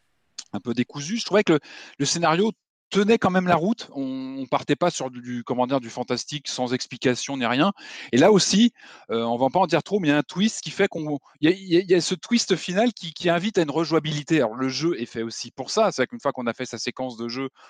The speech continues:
euh, par définition, on a envie de retenter le coup peut-être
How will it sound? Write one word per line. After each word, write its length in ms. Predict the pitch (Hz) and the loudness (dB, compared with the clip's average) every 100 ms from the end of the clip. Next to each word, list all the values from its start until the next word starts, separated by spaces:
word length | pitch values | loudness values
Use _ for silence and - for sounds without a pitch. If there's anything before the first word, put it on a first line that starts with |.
| - - - | -20 -10 0
euh, 320 | 95 95 92 - _ - | 2 2 0 -4 _ 0
par 140 | 147 | 2
définition, 580 | 156 147 160 151 - 165 | 2 0 -2 -4 -2 -2
on 140 | 165 | 0
a 40 | 113 | 2
envie 340 | 113 117 147 | 2 0 -10
de 240 | 127 113 113 | -6 -4 -2
retenter 480 | 110 113 123 123 | -2 -2 -2 0
le 80 | 127 | 0
coup 220 | - 147 | -2 -8
peut-être 200 | 143 120 | -4 -4